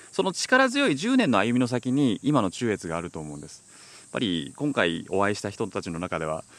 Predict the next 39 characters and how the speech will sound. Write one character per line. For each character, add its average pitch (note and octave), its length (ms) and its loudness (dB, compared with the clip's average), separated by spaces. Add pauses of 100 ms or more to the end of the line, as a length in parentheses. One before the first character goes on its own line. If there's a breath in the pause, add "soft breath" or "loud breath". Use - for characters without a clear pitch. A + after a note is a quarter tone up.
(180 loud breath)
僕、 - 100 -8
あ G2 60 -2
の、 F#2 420 -4 (580)
取 - 260 -10
材 G#3+ 320 2
と - 200 0
し - 80 -4
て G3 220 4 (120)
皆 C#3 160 -2
さ C3+ 100 0
ん A2+ 60 0
に F2 80 0
は E2 40 0
お F2 60 -4
声 G#2 160 -2
は G2 100 0
届 G2+ 240 -6
け G#2 60 -4
ら G2+ 80 -2
れ G2+ 60 -4
な G2 100 -6
か E2 80 -4
っ D2+ 40 -8
た D2+ 120 -10
で D2 100 -12
す - 100 -16
け D#2 100 -10
れ D2 60 -10
ど D2 100 -10
も、 D#2+ 420 -8
あ - 20 -18
の、 D2+ 120 -18
民 C3+ 220 0
宿 - 160 -4
に C3+ 80 0
泊 A#2+ 100 -2
ま A2 100 -4
っ G#2 40 -10
て、 G2 340 -8